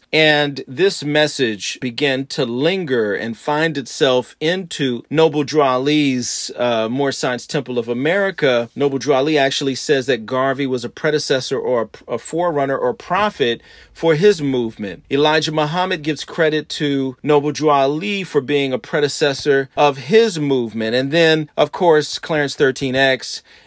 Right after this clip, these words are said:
uh, without doubt, lets it be known that the Nation of Islam under Elijah Muhammad,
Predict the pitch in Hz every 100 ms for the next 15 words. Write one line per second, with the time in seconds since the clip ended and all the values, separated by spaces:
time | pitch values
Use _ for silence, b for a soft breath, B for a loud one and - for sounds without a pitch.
0 | b 123 120 127 127 151 127 104 107 139
1 | 131 120 101 117 135 135 135 110 120 120
2 | 135 151 143 131 120 120 110 120 113 113
3 | - 113 107 - 147 139 131 117 110 107
4 | 107 110 110 110 117 139 135 113